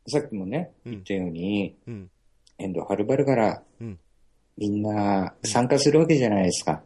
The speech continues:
Speaker 2: うん。うんうんうん。
Speaker 1: 年に二回。
Speaker 2: うん。
Speaker 1: えー、特に夏なんて本当一番暑い時期にやるじゃないですか。
Speaker 2: うんうんう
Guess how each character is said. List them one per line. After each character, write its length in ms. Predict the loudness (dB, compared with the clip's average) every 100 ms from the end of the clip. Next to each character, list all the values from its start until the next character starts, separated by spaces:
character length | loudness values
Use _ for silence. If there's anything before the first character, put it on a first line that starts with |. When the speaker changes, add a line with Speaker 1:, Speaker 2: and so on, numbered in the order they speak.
| _
Speaker 2:
う 60 | -6
ん。 20 |
う 20 |
ん 40 | -4
う 20 |
ん 40 |
う 20 | -4
ん。 340 | -8 -10 -2
Speaker 1:
年 180 | 2 2
に 120 | 2
二 160 | 0 0
回。 320 | 0 0 -4 -20 -14
Speaker 2:
う 60 | -12
ん。 160 | -12 -14 _ _ _ _ -12
Speaker 1:
え 220 | -10 -8 -12 -16
ー、 40 | -2
特 220 | 2 2
に 120 | 2
夏 260 | 0 2 2
な 100 | 4
ん 100 | 4
て 100 | 2
本 240 | 4 2
当 300 | 6 6 8
一 340 | 6 2 -8 0
番 160 | 2
暑 260 | 2 4 6
い 220 | 6 4
時 160 | 2 2
期 60 |
に 140 | 4 6
や 80 |
る 100 | 6
じ 80 | 6
ゃ 40 | 6
な 60 |
い 40 | 4
で 40 |
す 140 | 2
か。 140 | 0 -2
Speaker 2:
う 40 |
ん 40 | -2
う 20 |
ん 300 | -6 -8
う 40 | -8